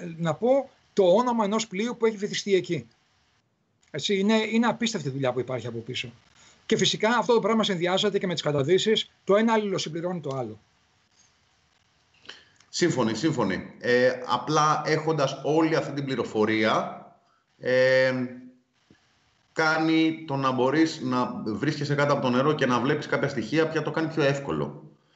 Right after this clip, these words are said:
Speaker 2: Όσο και να βουτάγαμε, όσο και να τριγυρνάγαμε και να μετράγαμε και να βιντεοσκοπούσαμε, αν δεν υπήρχαν αυτές οι ιστορικές πληροφορίες από πίσω, η δουλειά της ταυτοποίησης ενός ναυαγίου θα ήταν πάρα πολύ δύσκολη.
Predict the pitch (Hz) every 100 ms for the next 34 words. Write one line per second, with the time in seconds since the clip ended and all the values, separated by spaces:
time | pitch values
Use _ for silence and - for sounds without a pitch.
0 | _ _ - 147 160 - 156 - 131 117
1 | 107 110 127 131 117 98 95 95 123 143
2 | - 151 143 127 120 113 110 123 135 127
3 | 120 110 101 101 113 131 131 117 107 101
4 | 98 98 92 - - 104 104 92 110 143
5 | 139 - - _ 127 147 147 139 139 139
6 | 135 123 143 123 107 104 92 - 113 -
7 | 92 104 117 101 92 104 104 120 156 -
8 | - - _ _ 117 104 110 143 139 127
9 | 123 110 143 135 135 135 107 107 143 151
10 | 131 135 147 151 151 - - - _ _
11 | 131 131 107 95 110 - 123 156 180 -